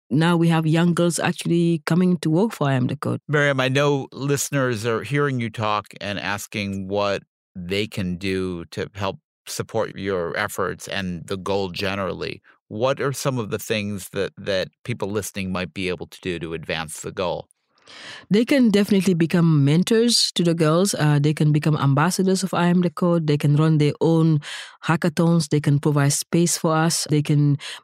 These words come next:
Speaker 1: be part of the, you know, the movement to get young, some of the young girls coding. We have many corporate organizations, for example, who are giving us space.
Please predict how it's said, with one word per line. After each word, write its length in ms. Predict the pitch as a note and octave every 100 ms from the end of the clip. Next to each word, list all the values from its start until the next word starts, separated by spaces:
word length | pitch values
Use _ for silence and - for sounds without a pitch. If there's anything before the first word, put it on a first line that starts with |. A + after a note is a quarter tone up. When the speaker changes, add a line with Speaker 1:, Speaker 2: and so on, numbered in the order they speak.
| D3
Speaker 1:
be 120 | D#3
part 320 | D3+ D3+ D3+
of 180 | D3 D3
the, 380 | D3 C#3+ C#3 C3+
you 120 | C#3+ D3
know, 100 | C3+
the 120 | C3+
movement 600 | C#3 D#3 D3 D#3+ D3 -
to 400 | - C#3+ C#3 C3+
get 340 | C3 C#3+ C#3
young, 200 | - C#3+ -
some 180 | - D3
of 120 | C#3+
the 80 | C3+
young 240 | C#3+ C#3+
girls 220 | D3 C#3+
coding. 360 | - E3+ E3+ D#3
We 80 | C#3+
have 220 | C#3 C#3+
many 320 | D#3 D#3 D3 - - - - -
corporate 380 | - D#3+ D#3 D3
organizations, 680 | D3+ C#3+ C#3+ D3 F3 - D3
for 140 | D3+
example, 380 | C#3+ C#3+ C#3+ C#3
who 100 | D3
are 120 | C#3+
giving 280 | C#3 C#3+ C3+
us 140 | C3
space. 520 | - - G3 F#3+ -